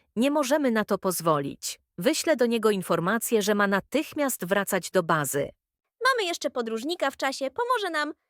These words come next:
Speaker 1: Grażyno, nie możemy polegać tylko na nim, nie ufam mu. Być może nie jest zainteresowany pomaganiem nam. Sama widzisz, że zamiast przyjść na naradę, teleportował się gdzieś.
Speaker 2: Ciociu Grażyn,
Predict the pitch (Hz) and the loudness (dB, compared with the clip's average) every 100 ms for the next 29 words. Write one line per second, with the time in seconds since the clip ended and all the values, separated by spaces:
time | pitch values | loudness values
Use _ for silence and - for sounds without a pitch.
0 | _ - 196 196 180 214 208 202 - 190 | _ -2 2 2 2 2 4 4 2 -2
1 | 190 190 214 196 202 196 196 190 - 196 | 0 0 0 0 0 0 2 0 -2 -2
2 | 180 190 220 220 202 190 220 240 - 165 | 0 0 0 0 0 0 0 0 0 0
3 | 147 139 - - - _ - 226 - 320 | 0 -4 -6 -14 -20 _ -2 -2 0 0
4 | 262 254 233 294 262 226 185 226 220 220 | 4 2 2 2 2 2 0 2 2 0
5 | 208 - 208 226 226 247 233 254 330 262 | 0 0 0 2 0 -2 -2 2 2 2
6 | 190 185 180 - - 262 262 254 247 185 | 2 2 0 -2 -2 0 0 -2 0 0
7 | - - - - - 196 196 233 220 - | -2 -6 -18 -12 -2 0 2 2 0 -4
8 | - - 311 262 - 226 220 226 240 220 | -8 -4 -4 -4 -2 -2 2 2 4 4
9 | 214 - 302 311 269 247 214 190 185 175 | 2 2 2 2 2 0 0 2 2 2
10 | 185 170 170 151 - - - - 508 427 | -2 -2 0 0 -2 -8 -10 -2 0 2
11 | 302 311 294 285 | 2 2 2 -2